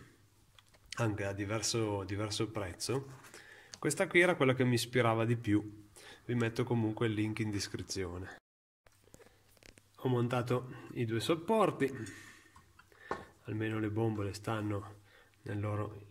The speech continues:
alloggiamento come descritto dalle istruzioni, e ho aperto anche i pacchettini di cosa c'era dentro, così vedete.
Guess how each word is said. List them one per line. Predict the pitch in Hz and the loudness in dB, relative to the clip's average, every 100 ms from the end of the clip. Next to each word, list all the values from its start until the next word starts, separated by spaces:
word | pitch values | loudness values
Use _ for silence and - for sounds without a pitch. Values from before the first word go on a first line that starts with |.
| - | -12
alloggiamento | 104 101 101 123 143 151 110 | -6 -4 -2 0 0 0 -2
come | 104 101 95 95 | -4 -4 -4 -6
descritto | 95 - 98 101 101 | -6 -6 -6 -6 -6
dalle | 98 95 95 | -6 -4 -4
istruzioni, | 92 - 135 135 180 180 180 185 - - - - - | -4 -4 -4 4 6 8 6 2 -4 -18 -20 -20 -4
e | |
ho | 113 | -2
aperto | 113 113 110 117 | 2 0 2 0
anche | 110 113 | 2 4
i | 117 | 2
pacchettini | 117 117 120 120 113 107 | 2 -2 -2 0 0 2
di | 104 | 0
cosa | 113 | 0
c'era | 117 160 175 | 2 4 4
dentro, | 117 104 | 2 0
così | 101 95 98 | -2 -2 -2
vedete. | 98 98 98 - 101 | -2 -2 -2 -4 -6